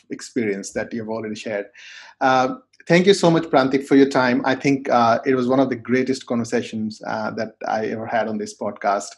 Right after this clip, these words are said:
Uh, I also, uh, treasure your time on this podcast, and, uh,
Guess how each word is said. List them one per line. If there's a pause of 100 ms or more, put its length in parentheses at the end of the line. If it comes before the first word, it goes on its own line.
(380)
Uh,
I
also,
uh,
treasure
your
time
on
this
podcast, (120)
and,
uh,